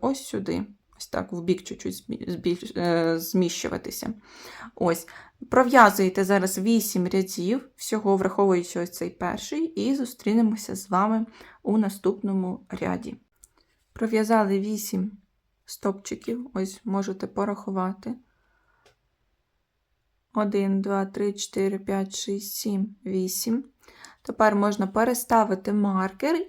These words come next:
і будемо формувати з вами нашу п'ятку ось цього черевичка. Пров'язуємо наступних дев'ять стовпчиків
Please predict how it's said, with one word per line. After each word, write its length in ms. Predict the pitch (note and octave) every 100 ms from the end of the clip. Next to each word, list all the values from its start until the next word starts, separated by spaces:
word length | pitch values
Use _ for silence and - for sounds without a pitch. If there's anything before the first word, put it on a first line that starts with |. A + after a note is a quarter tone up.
| -
і 240 | G#3+ C#4+
будемо 560 | C4 A#3 A#3+ A#3+ G#3 G#3+
формувати 920 | - G#3 G3 F#3+ F#3+ A3+ C4+ - G3+
з 200 | - -
вами 560 | F#3+ F#3 F#3+ A3 D4+ D#4+ - - - -
нашу 520 | G3 G3+ A#3+ - A3
п'ятку 720 | - F#3 F#3+ G3 G#3 - A3+
ось 180 | - F#3+
цього 280 | - G3+ G#3
черевичка. 880 | G3+ - F#3+ G#3 F#3 E3 - - - A3 _ _ _ _ _ _ _ _ _ _ _ _ _ _ _ _ _ _ -
Пров'язуємо 880 | A3+ A3 A#3 A#3 A#3 G#3+ G3 F#3+
наступних 1040 | F#3+ G#3+ A3+ - G3 F#3 F#3 F#3+ A#3 - _ _ _ _ _ _ _ _ _ _ _ _ _ _ _ _ _ _ _
дев'ять 460 | A3+ G3 A3 A#3+ A3
стовпчиків 840 | - - E3+ - - F#3+ G#3+ C4